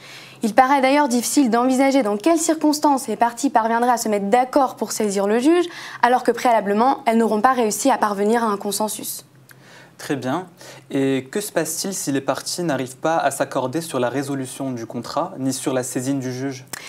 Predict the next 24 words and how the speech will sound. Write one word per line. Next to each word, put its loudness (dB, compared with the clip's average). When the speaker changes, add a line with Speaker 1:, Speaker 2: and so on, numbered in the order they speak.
Speaker 1:
Le 4
juge 0
peut 4
alors, 2
à 4
la 4
demande 4
d'une -4
seule 2
partie 0
cette 0
fois, -2
euh, 0
adapter 2
le 4
contrat, 0
c'est-à-dire 0
soit 4
le 6
réviser, 0
soit 2
mettre 2
un 2
terme 2